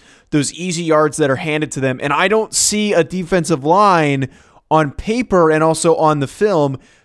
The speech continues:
that is good enough to stop those plays. They're gonna come out and try to run the ball up the middle again with Wayne Gallman. I would fully expect them to try and get him twenty carries if they can,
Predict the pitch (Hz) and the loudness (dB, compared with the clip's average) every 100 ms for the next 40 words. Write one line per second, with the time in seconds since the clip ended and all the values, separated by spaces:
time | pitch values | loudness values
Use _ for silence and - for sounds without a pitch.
0 | _ 180 175 131 131 190 202 170 160 - | _ 0 2 0 2 2 4 2 0 -4
1 | 147 - 151 147 - 147 131 - - 139 | -4 -2 0 0 0 -2 -2 -4 -4 -2
2 | 127 110 - - 170 220 226 202 196 202 | -2 -6 -6 0 0 0 -2 -4 0 0
3 | 165 156 175 170 160 175 156 156 151 156 | -2 -2 0 2 0 0 2 2 0 -2
4 | 147 160 147 139 135 143 143 135 147 - | 0 0 0 -4 -4 -4 -2 0 0 -2
5 | - _ _ _ 156 170 147 - 185 175 | -10 _ _ _ 0 0 -2 -4 -4 -4
6 | - 170 165 175 156 139 165 151 143 151 | -4 -4 -4 -4 -6 -4 -4 -4 -2 -2
7 | 151 147 143 131 - _ _ _ - 165 | -2 -2 -2 -6 -12 _ _ _ -6 -2
8 | 190 170 175 180 175 143 147 - 139 131 | -2 -2 0 2 2 0 -2 -4 -6 -6
9 | 185 180 143 | -4 -2 -2